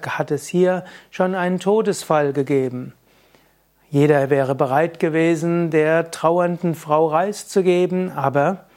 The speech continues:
in jedem Haus gab es schon einen Todesfall. So kam sie zurück zum Buddha, voller Verzweiflung. Und der Buddha schaute sie freundlich an und sagte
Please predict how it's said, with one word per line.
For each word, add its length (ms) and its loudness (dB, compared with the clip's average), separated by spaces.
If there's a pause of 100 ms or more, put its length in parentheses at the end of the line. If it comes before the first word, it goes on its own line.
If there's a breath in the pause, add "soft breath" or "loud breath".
(280 soft breath)
in 140 -2
jedem 420 2
Haus 360 0
gab 240 0
es 100 -6
schon 180 -2
einen 260 -2
Todesfall. 840 -4 (580 soft breath)
So 180 4
kam 340 2
sie 500 4 (180)
zurück 540 2
zum 240 -2
Buddha, 560 0 (320 soft breath)
voller 300 0
Verzweiflung. 920 -2 (500 soft breath)
Und 140 -2
der 100 0
Buddha 540 2
schaute 520 0
sie 220 -2
freundlich 680 -2
an 240 -2
und 140 -6
sagte 560 -2